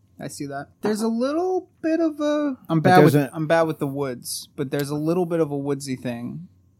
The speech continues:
Speaker 1: happening
Speaker 2: Like an
Speaker 1: there.
Speaker 2: oak or, like, woodsy?
Speaker 1: Oh, so that's different.
Speaker 2: Oak is like, are you tasting the barrel?
Speaker 1: Oh, I don't think so. Maybe.
Speaker 2: There's, there's sweetness. There,
Speaker 1: Yeah, 'cause
Speaker 2: there's, there's a nice vanilla
Speaker 1: Mm-hmm.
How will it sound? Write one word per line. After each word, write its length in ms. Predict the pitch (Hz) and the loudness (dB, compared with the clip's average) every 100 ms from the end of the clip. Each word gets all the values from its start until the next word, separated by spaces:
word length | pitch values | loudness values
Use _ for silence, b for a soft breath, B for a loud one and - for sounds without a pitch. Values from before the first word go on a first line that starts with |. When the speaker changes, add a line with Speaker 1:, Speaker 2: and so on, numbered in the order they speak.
| _ _ _ _ - | _ _ _ _ -12
Speaker 1:
happening 320 | 135 - 123 | -10 -6 -4
Speaker 2:
Like 40 | 104 | -4
an 80 | - | -4
Speaker 1:
there. 100 | 110 | 2
Speaker 2:
oak 340 | 127 170 170 | 6 6 4
or, 100 | 117 | 0
like, 220 | 107 92 85 | 0 0 -4
woodsy? 760 | 98 104 113 87 85 78 85 _ _ _ 151 | -6 -2 -2 -4 -8 -16 -18 _ _ _ -4
Speaker 1:
Oh, 40 | |
so 180 | 151 151 | -4 -2
that's 240 | 147 - | -4 -6
different. 360 | - 135 - - _ _ _ - | -8 -10 -10 -20 _ _ _ 0
Speaker 2:
Oak 360 | 156 180 - - | 2 2 -2 -8
is 260 | 139 127 117 | -2 -2 0
like, 220 | 120 - - | 0 -2 -6
are 80 | 127 | -2
you 160 | 123 113 | 0 0
tasting 440 | - 107 - 92 | 0 0 -2 -6
the 40 | |
barrel? 440 | 85 87 - - - _ _ _ _ _ _ | -6 -10 -12 -16 -20 _ _ _ _ _ _
Speaker 1:
Oh, 380 | - 156 135 - _ _ _ _ | 2 2 2 -6 _ _ _ _
I 60 | 151 | -4
don't 180 | 147 117 | -4 -6
think 200 | 139 151 | -8 -8
so. 280 | - 58 - _ _ - | -8 -16 -20 _ _ -12
Maybe. 300 | 123 - - _ _ _ _ - | -10 -10 -16 _ _ _ _ 0
Speaker 2:
There's, 240 | 131 127 | 0 0
there's 280 | 123 135 - | 2 2 2
sweetness. 800 | - 151 160 156 143 - - - _ | 2 2 4 2 2 0 -6 -10 _
There, 120 | - 117 | -2 2
Speaker 1:
Yeah, 120 | 185 | 2
'cause 40 | |
Speaker 2:
there's, 340 | 117 113 110 - | 6 4 4 -2
there's 200 | - 123 113 | 2 4 6
a 40 | |
nice 320 | 117 127 131 | 4 4 2
vanilla 760 | - 117 110 107 107 107 104 92 _ - | 2 4 4 4 4 4 2 -2 _ -12
Speaker 1:
Mm-hmm. 260 | 143 139 | -10 -8